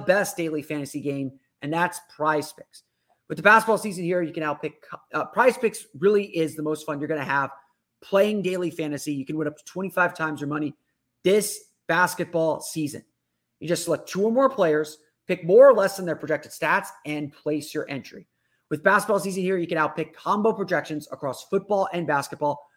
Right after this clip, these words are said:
from the Specials League, a league created specifically for combo projections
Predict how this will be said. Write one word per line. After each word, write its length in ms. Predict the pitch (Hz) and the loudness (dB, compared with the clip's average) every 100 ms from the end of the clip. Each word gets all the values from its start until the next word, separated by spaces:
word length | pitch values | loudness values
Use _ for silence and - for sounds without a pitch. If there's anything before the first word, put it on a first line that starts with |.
| _ | _
from 340 | - 185 214 214 | -2 0 2 0
the 80 | 220 | -2
Specials 640 | - - 208 - 208 143 | -4 -2 -2 0 -2 -2
League, 200 | 139 92 - | -6 -8 -6
a 40 | |
league 200 | 143 139 | -4 -4
created 240 | 147 143 135 | -6 -6 -8
specifically 500 | 135 - 196 214 220 | -10 -6 -6 -6 -6
for 120 | 208 | -4
combo 280 | 190 170 143 | -4 -4 -4
projections 480 | 151 147 147 135 | -4 -4 -4 -12